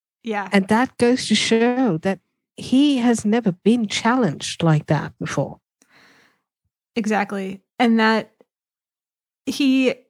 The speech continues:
Speaker 1: is really not an evenly matched adversary to her or, or to anyone, because it, it, when in that kind of, um,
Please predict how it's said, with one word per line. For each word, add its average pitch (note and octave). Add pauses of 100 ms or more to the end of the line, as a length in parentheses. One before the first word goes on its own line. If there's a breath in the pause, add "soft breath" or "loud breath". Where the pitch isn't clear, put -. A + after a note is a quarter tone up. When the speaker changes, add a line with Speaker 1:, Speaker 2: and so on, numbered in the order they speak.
(220)
Speaker 1:
is B3
really A#3+
not G#3 (720)
an A#3
evenly B3
matched G#3+
adversary A3
to G3+
her G#3
or, A3
or A3 (140)
to G#3+
anyone, G3+
because G#3+ (460 loud breath)
it, -
it, C#4+
when B3+
in B3
that A#3+
kind G#3+
of, G#3
um, G3